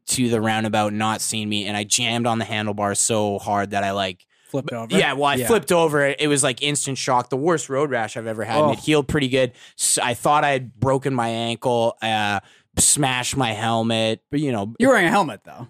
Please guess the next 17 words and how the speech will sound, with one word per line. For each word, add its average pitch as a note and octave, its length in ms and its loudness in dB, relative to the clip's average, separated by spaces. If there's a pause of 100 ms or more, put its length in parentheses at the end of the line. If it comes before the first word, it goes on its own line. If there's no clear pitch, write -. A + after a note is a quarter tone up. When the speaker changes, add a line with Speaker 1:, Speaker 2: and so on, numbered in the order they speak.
Speaker 1:
I A#2+ 100 0
was D3 320 2
wearing A#2 220 0
a G#2+ 60 0
helmet. G#2+ 260 2
Speaker 2:
That's G2 220 -2 (100)
good. B2+ 80 2
Speaker 1:
Yeah, G#2 260 2
but A2+ 180 2
Speaker 2:
Yeah. A#2 200 -4
Speaker 1:
no D3 240 2
lights, G#2+ 580 0
uh, G#2 500 2
completely D3 760 2
blackout A2 500 0
drunk. G2 540 -4 (500)
Uh, G2+ 460 2